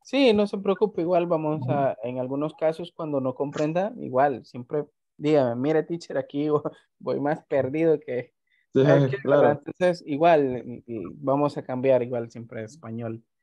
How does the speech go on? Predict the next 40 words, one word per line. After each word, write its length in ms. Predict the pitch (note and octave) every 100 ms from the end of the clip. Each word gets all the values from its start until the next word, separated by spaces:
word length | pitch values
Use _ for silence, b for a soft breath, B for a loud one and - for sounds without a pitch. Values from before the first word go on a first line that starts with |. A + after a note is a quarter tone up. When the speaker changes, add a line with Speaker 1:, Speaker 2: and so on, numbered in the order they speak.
| _ _
Speaker 1:
Si 120 | D3+
ve, 220 | E3 F#3
siempre 360 | F3 F3 E3+ D3
hay 100 | D3+
alg-, 80 | D#3
algunos 340 | F3 F3+ F3+
compañeros 480 | - E3+ D#3+ E3+ F3
que 140 | -
me 100 | E3
hacen 220 | D#3 D#3+ D3+
algunas 260 | D#3+ E3+
preguntitas 500 | - D#3+ D3+ E3+ D#3+ D#3+
en 100 | C#3+
inglés 480 | C#3+ E3+ G#3+ G#3+ G3+
y 60 |
a 40 | E3
veces 240 | D3+ F3
yo 100 | E3+
les 120 | D3+
Speaker 2:
Ujú. 20 | -
Speaker 1:
contesto, 420 | D#3 F#3 G3+ F3+
o 40 |
si 120 | D#3+ D3+
no, 200 | E3+ G#3 b b _ -
mm, 420 | D3 C3+ - D#3 D#3+ - _ _ _
les 200 | E3 E3+
contesto 420 | E3+ D3 F3+ F3+
en 120 | E3+
español, 580 | D#3 - C#3 F3 G#3+ E3
pero 140 | - D3+
es 80 | -
por 160 | -
lo 60 | D#3+
mismo, 300 | E3+ G3 F#3
porque 280 | E3 C3+ C3+
hay 40 |
algunos 400 | C3+ C3+ D3 D3
acá 300 | D3 C3 F#3
que, 100 | F#3+ D3+
pues... 300 | - A2+